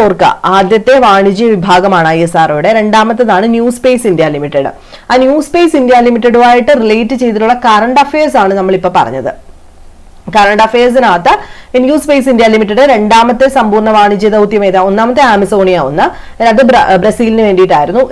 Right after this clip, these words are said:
രണ്ടാമത്തേതാണ് ഈ ഡി എസ് ഇ ഒ എന്ന് പറയുന്നത്. അത് രണ്ടായിരത്തി ഇരുപത്തിരണ്ട് ജൂൺ മുപ്പതിനാണ് വിക്ഷേപിച്ചത്. ആ വിക്ഷേപണ വാഹനമാണ് പി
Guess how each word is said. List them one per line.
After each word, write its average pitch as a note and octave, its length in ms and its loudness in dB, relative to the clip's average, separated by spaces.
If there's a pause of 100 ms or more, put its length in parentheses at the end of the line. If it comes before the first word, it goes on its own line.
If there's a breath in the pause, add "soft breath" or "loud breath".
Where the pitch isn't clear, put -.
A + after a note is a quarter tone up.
രണ്ടാമത്തേതാണ് A#3 800 2 (160)
ഈ A#3 200 -2
ഡി A3 100 0 (120)
എസ് A#3+ 140 -2
ഇ A3 60 0 (100)
ഒ - 20 2 (100)
എന്ന് F#3 120 0
പറയുന്നത്. C#3+ 440 -2 (140)
അത് A#3 80 2 (120)
രണ്ടായിരത്തി G#3 480 2
ഇരുപത്തിരണ്ട് F#3+ 340 0
ജൂൺ D4 320 0
മുപ്പതിനാണ് G#3+ 520 0
വിക്ഷേപിച്ചത്. D3+ 540 -6 (540 loud breath)
ആ C#4+ 40 2 (120)
വിക്ഷേപണ C4+ 400 2
വാഹനമാണ് G#3+ 720 0
പി A#3+ 100 -2